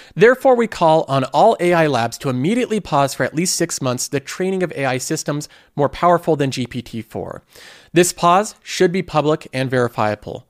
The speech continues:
and include all key actors. If such a pause cannot be enacted quickly, governments should step in and institute a moratorium." There you have it. You have Elon Musk calling on the government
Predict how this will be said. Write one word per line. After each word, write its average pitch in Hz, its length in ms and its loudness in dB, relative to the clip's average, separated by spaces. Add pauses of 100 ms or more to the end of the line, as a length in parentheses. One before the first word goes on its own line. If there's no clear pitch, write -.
(120)
and 131 100 0
include 143 360 0
all 135 160 2
key 131 200 -6
actors. - 480 -6 (480)
If 143 80 -4
such 208 220 0
a 233 60 2
pause 185 300 0
cannot 190 400 -6
be 170 120 -6
enacted 147 420 -6
quickly, 123 460 -6 (420)
governments 220 580 2
should 220 380 0
step 202 400 0
in 143 240 -2 (260)
and 143 280 -2
institute 156 640 -2 (160)
a 135 80 -4
moratorium." 127 760 -4 (920)
There 156 140 4
you 160 80 4
have 120 220 -8
it. - 120 -18 (920)
You 160 120 4
have 165 180 2
Elon 226 320 4
Musk 131 400 -4 (380)
calling 226 360 0
on 220 140 2
the 196 100 2
government 127 640 0